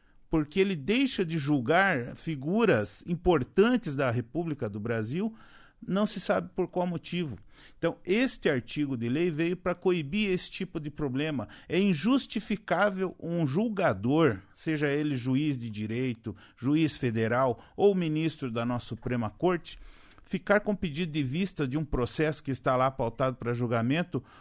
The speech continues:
oito meses, dois anos, oito anos engavetado,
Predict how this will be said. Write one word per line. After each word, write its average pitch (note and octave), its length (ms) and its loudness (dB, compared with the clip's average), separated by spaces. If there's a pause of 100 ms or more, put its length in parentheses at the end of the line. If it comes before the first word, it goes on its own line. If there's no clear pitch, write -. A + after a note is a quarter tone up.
(100)
oito F3+ 320 2
meses, C3 600 0
dois C3 420 2
anos, D#3+ 540 4
oito F#3 440 6
anos F#3 480 6
engavetado, C3+ 920 2